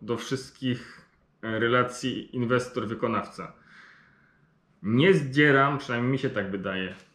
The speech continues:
jakoś kosmicznie pieniędzy z inwestorów za robotę. Nie zawsze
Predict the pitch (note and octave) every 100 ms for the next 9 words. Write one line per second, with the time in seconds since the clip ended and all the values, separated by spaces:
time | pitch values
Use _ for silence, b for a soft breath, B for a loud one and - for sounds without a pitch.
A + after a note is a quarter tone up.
0 | _ F#3+ A#2+ A#2+ A2+ - B2 - C3 B2+
1 | C#3 B2+ B2 B2 B2 A2+ A#2 A#2 A2+ A#2
2 | A2 G#2 G#2+ G#2 G#2+ G#2 G#2 - _ _
3 | _ _ _ _ _ _ - A#2 A2+ G#2+
4 | A#2+ A2+ G2+ G2 G2 F2 D#2+ - _ _
5 | - A#2 B2 C3 B2+ D#3+ E3+ - E3